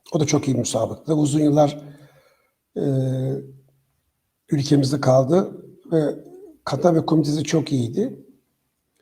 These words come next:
Onda da yapmış, çok güzel maçlar yaptık. Maçlar böyle, yani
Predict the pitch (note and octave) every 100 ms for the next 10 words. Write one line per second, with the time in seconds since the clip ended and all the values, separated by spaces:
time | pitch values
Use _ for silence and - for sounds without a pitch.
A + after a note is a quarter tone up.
0 | _ - E3 E3+ E3 D#3 C3 - - -
1 | A#2+ C3+ B2+ B2+ C3 A#2 A2 F3 - -
2 | _ _ _ _ _ _ _ _ _ _
3 | _ _ _ _ _ _ - A#2+ - E3
4 | C3+ C#3+ G#3+ D4 - - - - _ _
5 | _ _ - - -